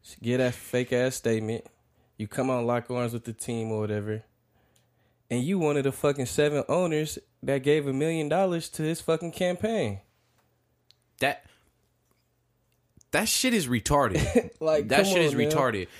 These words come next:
Speaker 2: But it, it just gets weird though, right? 'Cause Seattle, they owner definitely didn't donate shit to Trump.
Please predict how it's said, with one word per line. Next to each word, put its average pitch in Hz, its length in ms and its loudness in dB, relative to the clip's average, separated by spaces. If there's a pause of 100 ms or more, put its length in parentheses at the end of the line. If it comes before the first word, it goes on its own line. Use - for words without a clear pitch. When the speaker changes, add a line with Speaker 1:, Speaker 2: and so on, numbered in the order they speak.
(140)
Speaker 2:
But 165 380 2 (560)
it, 147 220 -4
it 156 100 2
just 160 260 2
gets 151 220 2
weird 127 320 2
though, 104 160 0
right? 123 260 2
'Cause 127 300 -4 (200)
Seattle, 170 840 2 (120)
they 135 360 2
owner 127 240 0
definitely 117 320 0
didn't 101 140 -2
donate 98 240 0
shit 95 160 -4
to 95 60 -4
Trump. 90 380 -6